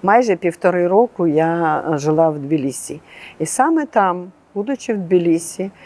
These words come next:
я дізналася, що відбувся, е, терористичний акт на Каховській гес, і що вода йде на Херсон, а мій будинок знаходиться в Річковому порту.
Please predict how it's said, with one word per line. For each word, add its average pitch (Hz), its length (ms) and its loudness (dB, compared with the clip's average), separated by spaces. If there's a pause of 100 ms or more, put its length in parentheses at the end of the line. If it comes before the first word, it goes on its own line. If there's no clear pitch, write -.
(260)
я 196 420 2 (500)
дізналася, 165 840 2
що 170 300 -6
відбувся, 160 720 0 (580)
е, 156 220 -6
терористичний 165 760 0
акт 170 280 2
на 165 60 -8
Каховській 175 640 -4
гес, 220 420 0 (360)
і 180 80 -6
що - 160 -2
вода 175 280 4
йде 147 260 0
на 135 120 -6
Херсон, 240 640 -2 (500)
а 147 320 2
мій 180 200 -2
будинок 170 520 2
знаходиться 156 640 -2
в 151 40 -2
Річковому 156 600 0
порту. 247 540 0